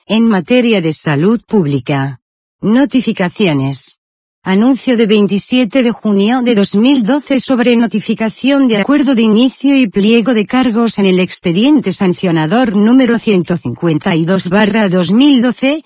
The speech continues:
en materia de salud pública. Servicio Extremeño Público de Empleo. Notificaciones.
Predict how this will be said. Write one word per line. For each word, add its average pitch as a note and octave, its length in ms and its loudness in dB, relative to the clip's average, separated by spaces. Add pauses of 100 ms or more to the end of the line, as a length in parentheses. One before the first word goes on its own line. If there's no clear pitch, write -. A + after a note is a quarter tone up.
(100)
en A3+ 220 0
materia A3+ 540 0
de D#3+ 120 -2
salud D#3+ 540 -2
pública. C#3 720 -2 (360)
Servicio F#3 720 -2
Extremeño G#3+ 800 0
Público B3 580 0
de F#3+ 100 0
Empleo. D3+ 680 -2 (440)
Notificaciones. F#3+ 1400 -2